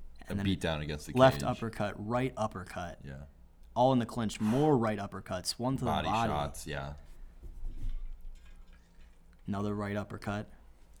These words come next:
Speaker 1: He's got
Speaker 2: Yeah, and then a
Speaker 1: freight
Speaker 2: right
Speaker 1: trains
Speaker 2: elbow,
Speaker 1: in his fists.
Speaker 2: a knee, another right uppercut, and just
Speaker 1: Yeah.
Speaker 2: that knee finish. That was
Speaker 1: Was that Herb Dean?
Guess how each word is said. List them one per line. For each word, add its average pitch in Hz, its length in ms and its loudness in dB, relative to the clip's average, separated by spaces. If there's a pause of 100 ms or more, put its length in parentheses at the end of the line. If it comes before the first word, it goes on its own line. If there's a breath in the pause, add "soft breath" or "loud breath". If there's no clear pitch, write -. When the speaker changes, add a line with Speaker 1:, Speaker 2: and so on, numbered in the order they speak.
(120)
Speaker 1:
He's 101 180 -10
got 92 320 0
Speaker 2:
Yeah, 104 260 0 (220)
and 107 160 2
then 123 100 8
a 123 40 10
Speaker 1:
freight 120 180 8
Speaker 2:
right 127 180 10
Speaker 1:
trains 131 360 4
Speaker 2:
elbow, 143 160 4
Speaker 1:
in - 80 6
his - 160 -2
fists. - 500 2
Speaker 2:
a 120 100 4
knee, 135 520 6 (120)
another 123 520 6
right 123 280 2
uppercut, 135 540 -2 (880 soft breath)
and 110 240 6
just 110 180 4
Speaker 1:
Yeah. - 60 -2
Speaker 2:
that 110 240 8
knee 107 200 4
finish. 92 420 -2
That 101 180 0
was - 340 -2 (1500)
Speaker 1:
Was 92 100 -10
that 85 120 -4
Herb 85 180 -4
Dean? 82 340 -4